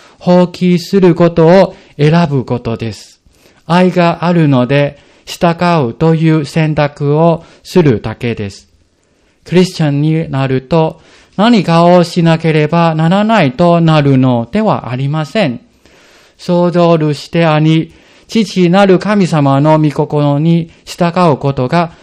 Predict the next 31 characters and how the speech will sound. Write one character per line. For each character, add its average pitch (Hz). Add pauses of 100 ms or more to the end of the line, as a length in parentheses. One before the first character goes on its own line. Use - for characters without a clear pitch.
(260)
で 156
き 220
る 160
よ 160
う 156
に 160
な 143
る 117 (280)
と 117
い 113
う 123 (100)
こ 104
と 107
で 101
す。 - (3750)
私 185
た 170
ち 165
の 190
ア 170
イ 165
デ 160
ン 147
テ 143
ィ -
テ 143
ィ 139
の 156 (200)
土 123
台 151
の 185